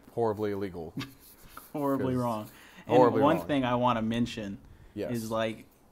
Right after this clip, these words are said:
Speaker 2: if your s-, if your son's good, that's not necessarily doesn't mean he can't be your son, because
Speaker 1: Mm-hmm.
Speaker 2: let's say, like, people, m-, maybe he wasn't great when you liked him,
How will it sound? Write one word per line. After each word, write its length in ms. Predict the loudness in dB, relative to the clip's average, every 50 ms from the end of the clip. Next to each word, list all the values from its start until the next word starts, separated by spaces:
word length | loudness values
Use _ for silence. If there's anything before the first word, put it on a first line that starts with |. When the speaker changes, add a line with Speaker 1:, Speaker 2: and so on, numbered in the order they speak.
| _ _ -8
Speaker 2:
if 160 | -6 -4 -2
your 80 | -2 -4
s-, 160 | -4 -6 -12 -10 -8
if 160 | -8 -6 -4
your 80 | -4
son's 360 | -6 -2 -2 -2 0 0 0 0
good, 280 | 0 2 2 2 0
that's 180 | -4 -6 -6 -2
not 280 | -2 0 0 0 -2 -2
necessarily 720 | -2 -2 -2 -4 -6 -8 -10 -8 -8 -6 -6 -6 -6 -8 -8
doesn't 320 | -8 -6 -8 -8 -6 -6
mean 140 | -6 -6 -6
he 60 | -6
can't 240 | -6 -6 -8 -8 -8
be 80 | -8 -10
your 140 | -10 -10 -8
son, 280 | -4 -2 0 0 0
because 440 | -2 -6 -6 -6 -6 -4 -6 -6 -8
Speaker 1:
Mm-hmm. 280 | -6 -6 -6 -6 -8 -10 -14 _ -6 -4
Speaker 2:
let's 180 | -4 -4 -4
say, 320 | -4 -2 0 0 2 0 0
like, 340 | -2 -4 -4 -6 -6 -10 -18 -20 -20 -20 -20 -20 -20 -18 -16 -12
people, 580 | -8 -8 -6 -4 -2 0 2 2 2 0 -2 -6 -14 -20 _ _ _ _ _ _ _ -16 -8 -4
m-, 220 | -4 -4 -4 -4
maybe 340 | -2 0 2 2 2 2 0
he 120 | 0 0 0
wasn't 420 | 0 0 0 0 0 -2 -4 -4
great 320 | -4 -2 0 0 0 0 -2
when 140 | -2 -2 -2
you 120 | -2 -2
liked 260 | -2 -2 -2 -2 -2 -4
him, 200 | -4 -4 -4